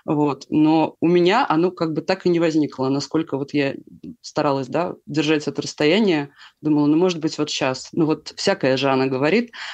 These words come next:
и в тексте звучат всякие ее реплики, в том числе и не самые приятные, довольно резкие, но, тем не менее, вот ничего такого, что можно было бы вот описать, что в какой-то момент мне стало прям, не знаю,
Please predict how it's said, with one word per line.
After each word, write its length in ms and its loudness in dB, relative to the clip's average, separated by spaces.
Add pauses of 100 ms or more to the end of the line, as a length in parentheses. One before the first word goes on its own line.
(140)
и 300 0
в 80 -16
тексте 320 -4
звучат 460 -4
всякие 460 -2
ее 200 0
реплики, 760 0
в 60 -20
том 140 -2
числе 300 0
и 40 -2
не 80 -2
самые 400 0 (120)
приятные, 520 0
довольно 260 0
резкие, 420 -4
но, 120 -2
тем 200 2
не 80 6
менее, 320 4
вот 200 -4 (140)
ничего 420 0
такого, 640 0
что 240 -8
можно 320 0
было 240 -2
бы 220 -8 (560)
вот 360 -4
описать, 500 -2
что 160 -8
в 40 -14
какой-то 300 -4
момент 300 0
мне 100 2
стало 280 -2
прям, 260 -6 (220)
не 80 -2
знаю, 320 -2